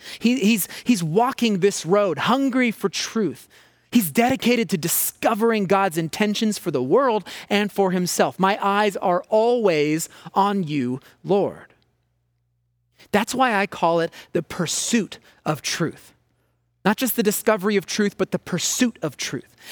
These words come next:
Because I believe that, that the pursuit of truth is a constant give and take. It's listening and learning and modifying the direction that we're going, growing deeper and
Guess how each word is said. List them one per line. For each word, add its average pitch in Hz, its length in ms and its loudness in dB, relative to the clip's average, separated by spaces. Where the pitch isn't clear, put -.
Because 202 220 2
I 233 180 4
believe 240 360 2
that, 196 160 2
that 214 160 2
the 190 60 -2
pursuit 254 480 0
of 233 100 0
truth 233 240 0
is 180 160 -2
a 180 120 2
constant 233 800 0
give 208 260 2
and 180 180 0
take. - 340 -2
It's - 160 2
listening 240 580 2
and 160 200 -2
learning 233 340 2
and 160 160 -2
modifying 254 640 2
the 240 80 2
direction 208 520 0
that 214 120 0
we're 190 140 2
going, 208 380 2
growing 214 320 2
deeper 233 460 2
and 165 180 -2